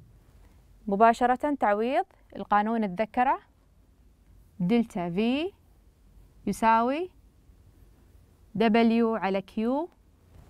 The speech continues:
المجهول عندنا كيو تساوي، إذن الكيو بتجي مكان الفي الفرق الجهد، ودلتا في تجي مكان الكيو. إذن كيو تساوي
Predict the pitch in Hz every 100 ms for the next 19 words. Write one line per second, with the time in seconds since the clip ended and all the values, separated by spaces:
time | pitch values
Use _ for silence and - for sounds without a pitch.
0 | - - - - 226 240 220 233 254 240
1 | 240 233 240 262 349 - _ - - _
2 | _ _ _ - - _ - - - -
3 | - 233 254 302 - - - 240 240 226
4 | 214 208 202 214 202 - 262 180 202 233
5 | 233 254 233 214 196 262 320 339 226 -
6 | 185 214 208 202 233 254 370 392 - _
7 | - 226 240 208 269 262 247 226 208 233
8 | 240 233 208 214 208 220 214 208 202 247
9 | 196 - _ _ - - _ - 185 214
10 | 208 240 226 214 - 233 240 294